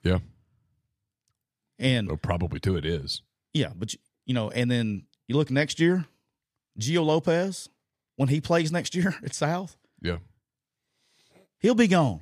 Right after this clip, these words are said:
Speaker 2: 'cause he's a dude.
Speaker 1: Yeah.
Speaker 2: And the whole world's gonna see he's a dude. He'll be gone. And so it's, it's very hard.
Speaker 1: Someone's gonna offer him
Speaker 2: Whatever.
Speaker 1: five, six hundred thousand dollars, and S-, South can't do that. And that's that.
Speaker 2: Yeah,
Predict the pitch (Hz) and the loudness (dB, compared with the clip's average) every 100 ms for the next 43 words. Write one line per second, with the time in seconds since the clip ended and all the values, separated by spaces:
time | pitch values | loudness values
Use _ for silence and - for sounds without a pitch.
0 | - 139 202 202 208 240 139 73 78 - | -4 0 2 4 6 6 2 -4 -6 2
1 | 92 78 139 143 165 175 180 139 147 165 | 2 4 4 4 4 2 0 -2 -2 -2
2 | 151 160 175 170 170 117 90 78 127 131 | 0 2 4 4 2 0 -2 -4 -6 -2
3 | 139 123 - 107 101 139 143 110 123 135 | -2 -4 -6 -8 -2 -2 -2 0 2 4
4 | 117 107 104 104 101 107 98 95 95 _ | 4 4 4 4 2 0 0 -4 -10 _
5 | _ - 180 208 - - - 110 107 107 | _ -2 2 2 -2 -10 2 4 4 2
6 | 127 - 110 87 95 87 90 98 98 82 | -4 -4 -2 0 0 0 0 0 0 -2
7 | 92 98 - - _ - 107 101 - 101 | -4 -6 -6 -10 _ -6 -2 -2 -2 -2
8 | 85 90 101 76 82 - - 85 85 - | -2 0 -2 -2 -8 -12 -16 -8 -6 -4
9 | 180 175 - _ - - | -4 -4 -8 _ -18 -14